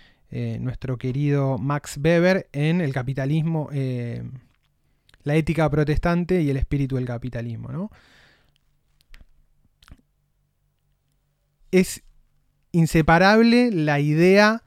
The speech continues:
de capitalismo y de protestantismo, ¿no? El protestantismo convierte al cristianismo en la religión del capitalismo.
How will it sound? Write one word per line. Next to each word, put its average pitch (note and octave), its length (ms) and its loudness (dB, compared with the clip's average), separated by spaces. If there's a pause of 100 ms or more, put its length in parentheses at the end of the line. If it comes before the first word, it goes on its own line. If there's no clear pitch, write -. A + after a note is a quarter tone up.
(320)
de C#3+ 120 -2
capitalismo D3+ 680 0
y E3+ 40 6
de D3 80 4
protestantismo, B2+ 800 -6
¿no? E3 200 -6
El C#3+ 80 -4
protestantismo D3+ 920 -2
convierte E3+ 580 2
al D#3 120 2
cristianismo D3+ 600 -4
en D3 60 0
la C#3 80 -2
religión C3+ 640 -6 (380)
del B2+ 160 -6
capitalismo. A#2+ 760 -8